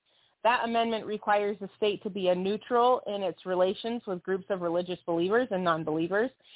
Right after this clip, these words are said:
It does not require the state to be their adversary.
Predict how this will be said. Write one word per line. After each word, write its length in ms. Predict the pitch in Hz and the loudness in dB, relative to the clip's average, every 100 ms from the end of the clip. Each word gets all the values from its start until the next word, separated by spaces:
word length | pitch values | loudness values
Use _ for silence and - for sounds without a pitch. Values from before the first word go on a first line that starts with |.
| - - | -20 -2
It 160 | 226 220 | 2 4
does 160 | 220 196 | 2 0
not 340 | 202 233 262 | 2 4 4
require 480 | 208 202 - 185 185 | 0 -6 0 2 2
the 120 | 180 - | -2 -8
state 260 | 196 180 156 | -4 -4 -6
to 60 | |
be 200 | 175 180 | -8 -6
their 240 | 175 170 - | -2 -2 2
adversary. 800 | 196 220 196 185 - 135 107 | 2 2 0 -8 -8 -6 -8